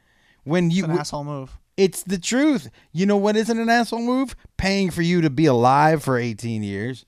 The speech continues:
Speaker 1: You can wash the fucking dishes.
Speaker 2: Well, when I make millions of dollars and I have to work for the rest of my life.
Speaker 1: Then you can hire me a maid.
Speaker 2: Hire you a maid?
Speaker 1: Yeah.
Speaker 2: No.
Speaker 1: Why not? I'm done washing dishes.
Speaker 2: I've always been done washing dishes.
Speaker 1: If you made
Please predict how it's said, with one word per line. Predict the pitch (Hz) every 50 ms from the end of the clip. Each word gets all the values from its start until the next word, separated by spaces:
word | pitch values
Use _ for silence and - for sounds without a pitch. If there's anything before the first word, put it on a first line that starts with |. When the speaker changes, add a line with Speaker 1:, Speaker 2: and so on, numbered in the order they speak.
| _ _ _ _ _ _ _
Speaker 1:
You | 156 170 175
can | 180 208 208 208
wash | 208 208 208 202 - -
the | 214 196
fucking | - - 240 226 180 - - 226 208
dishes. | 214 285 311 311 202 - - - - 123 - - _ _ _ _ _ _ _ _ _ _ _
Speaker 2:
Well, | 208 208 240 247 226 220
when | 226 226
I | 226 226
make | 247 277 294 247
millions | 247 240 226 208
of | 196 190
dollars | 196 190 190 190 180
and | 196
I | 196
have | 196 185
to | 180
work | 170 185 220 247 247
for | - 202
the | 175
rest | 165 160 156 -
of | 175 160
my | 156 151
life. | 151 147 147 175 190 - - -
Speaker 1:
Then | 160 170 175
you | 185 202
can | 175 214 196
hire | 180 190 196 196 202 208 208 208
me | 214 214 214
a | 208
maid. | 196 202 220 240 226 147 123 110 107 107 120 117 113 _ _ _ _ _ _ _ _ _ _ -
Speaker 2:
Hire | - 196 202 208 202 180
you | 180 180 226 277 294
a | 233
maid? | 165 160 151 151 151 170 190 185
Speaker 1:
Yeah. | 190 202 214 180 143 120 101 95 95 98 92 _ _ _ _ _ _
Speaker 2:
No. | 208 269 330 277 156 147 151 139 127 - _ _ _
Speaker 1:
Why | - 220 262 320
not? | 349 381 403 392 349
I'm | 320 311 302
done | - 294 320 359 359
washing | 311 - - - - 135 127 117
dishes. | 113 135 127 110 - 98 95 90 85 - - - _ _ _ _ _ _ _ _ _ _ _ _ _ _ _ _ _ _ _ _ _ -
Speaker 2:
I've | - 196 160
always | 170 190 190 160 147
been | - - 147
done | 143 - 147 143 139
washing | 135 139 139 - - - 139
dishes. | 139 139 - 147 135 -
Speaker 1:
If | - 180 185 175 -
you | 151 170 208 226 240 247 247 247
made | 233 214 196 180 180 175 175 175 175 175 165